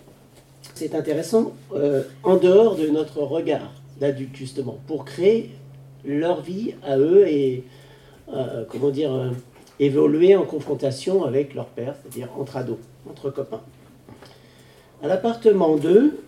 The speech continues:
le petit groupe permet de proposer et de prendre des temps individuels, ainsi,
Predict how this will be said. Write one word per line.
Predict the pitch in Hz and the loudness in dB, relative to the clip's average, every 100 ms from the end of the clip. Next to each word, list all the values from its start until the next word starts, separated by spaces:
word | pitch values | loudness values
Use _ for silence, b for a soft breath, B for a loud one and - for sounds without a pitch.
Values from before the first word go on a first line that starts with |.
| - | -10
le | 147 | 0
petit | 196 190 208 | 0 0 -2
groupe | 175 233 - | 0 -2 0
permet | 185 160 175 202 | 0 4 4 4
de | |
proposer | - 185 - 165 156 208 | 0 -8 -6 -6 4 6
et | 214 | 6
de | 156 | 2
prendre | - 180 196 | -2 2 2
des | 151 139 | 2 0
temps | 180 175 | 2 0
individuels, | 147 151 139 139 147 - 202 120 - - - - - - - - - | 0 -4 -6 -2 2 2 2 -4 -14 -20 -20 -20 -20 -20 -20 -20 -8
ainsi, | 151 151 226 226 | -6 -4 -4 -4